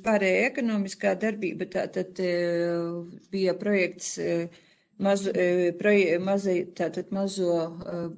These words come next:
grantu projekts uzņēmējiem, e, un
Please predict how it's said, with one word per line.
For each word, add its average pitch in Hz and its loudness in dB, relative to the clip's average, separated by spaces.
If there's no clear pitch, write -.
grantu 190 2
projekts 196 0
uzņēmējiem, 185 0
e, 175 0
un 185 2